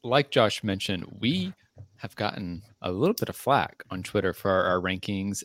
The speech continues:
and this is why we're talking about them, is because some of our rankings are a little bit bonkers to me, and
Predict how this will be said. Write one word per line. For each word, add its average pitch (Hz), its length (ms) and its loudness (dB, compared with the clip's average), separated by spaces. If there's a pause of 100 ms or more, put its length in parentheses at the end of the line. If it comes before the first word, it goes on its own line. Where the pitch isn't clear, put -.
and 101 420 2
this 123 240 -4
is 165 140 -4
why 123 240 6
we're 123 140 2
talking 135 360 -4
about 82 300 -6
them, 90 260 -4
is 101 160 -8
because 104 380 -4
some 160 260 -4
of 156 80 -4
our 95 140 4
rankings 101 440 -6
are 135 180 8
a 196 40 2
little 85 160 0
bit 82 160 -6
bonkers 78 440 -2
to 95 100 -6
me, 92 320 -2
and 90 340 0